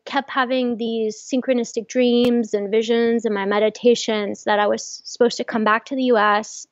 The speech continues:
and move to Los Angeles. Uh, the plane, I made some new friends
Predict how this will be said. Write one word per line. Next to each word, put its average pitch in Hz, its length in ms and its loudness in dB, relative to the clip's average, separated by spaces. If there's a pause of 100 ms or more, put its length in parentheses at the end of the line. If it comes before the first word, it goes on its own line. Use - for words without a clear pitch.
and 208 360 -8
move 202 180 -8
to 220 100 -10
Los 220 220 -6
Angeles. 320 720 -2 (920)
Uh, 214 280 -2
the 220 100 -6
plane, 330 500 0
I 226 120 -2
made 240 240 0
some 247 160 0
new 233 120 2
friends 240 720 0